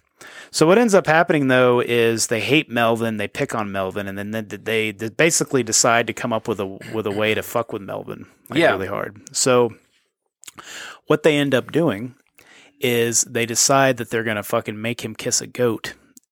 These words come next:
Speaker 1: like, in the
Speaker 2: Yeah.
Speaker 1: gym. So they basically trick Melvin with one of the hot girlfriends. He kisses the goat. He gets really embarrassed. They chase him.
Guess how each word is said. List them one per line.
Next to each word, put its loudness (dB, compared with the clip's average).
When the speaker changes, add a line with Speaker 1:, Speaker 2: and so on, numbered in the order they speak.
Speaker 1:
like, -4
in -4
the 0
Speaker 2:
Yeah. 4
Speaker 1:
gym. -2
So -2
they 0
basically 2
trick -2
Melvin 0
with -6
one -4
of -4
the -4
hot 0
girlfriends. -6
He -10
kisses 2
the 0
goat. 2
He -4
gets -2
really 2
embarrassed. 0
They -2
chase 0
him. -8